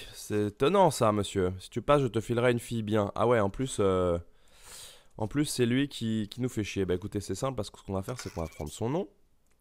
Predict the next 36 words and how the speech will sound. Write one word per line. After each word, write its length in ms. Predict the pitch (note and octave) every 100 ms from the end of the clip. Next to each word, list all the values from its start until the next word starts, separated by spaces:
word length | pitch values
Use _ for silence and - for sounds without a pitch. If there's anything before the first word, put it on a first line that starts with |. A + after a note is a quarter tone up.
| - -
On 60 | E2
va 100 | F#2
le 60 |
confronter 500 | - F2+ - F#2 G2
à 120 | C#2+
ça. 240 | F2+ - D3 - - - - - - - - - - - A#2 - - _ _ _ _ _ _ _ -
Vous 80 | G2+
êtes 40 |
Dari 160 | A#2 B2
Lundum ? 400 | C3 C3 D3+ F3 D3+ - - -
Oui, 220 | - G#2+ -
c'est 180 | - G#2+
écrit 200 | G#2 A2+
sur 100 | A2
mon 80 |
passeport. 320 | G#2 G#2+ C#3 D#3+
Eh 40 |
ben, 80 | B2
écoutez, 400 | A#2+ B2+ A#2 F2 - - -
euh, 60 | - -
bon 180 | G#2+ E3
séjour 440 | F3+ F3+ F3 F#3+ C#3+
en 120 | C#3
Artrotska, 640 | C3+ - F3 G3+ - A#3 G#3+
mais 120 | C#3+
pas 160 | G#3
forcément 380 | F#3+ - - F#3+
là 80 | F#3
où 40 |
vous 80 | D#3
souhaitiez. 400 | D#3 D#3 - F2+ - - - - - - -
<laughs> 60 | G3+ D#3+ C3+ G#2+ C3 - A#2+ A#2 G#2 G2 D#3 E3+ E3+ -
Et 100 | F2
alors, 400 | F#2+ A#2 A#2+ A#2+
mon 140 | A#2
salaud, 640 | A2+ - A#2 A#2 B2 A#2+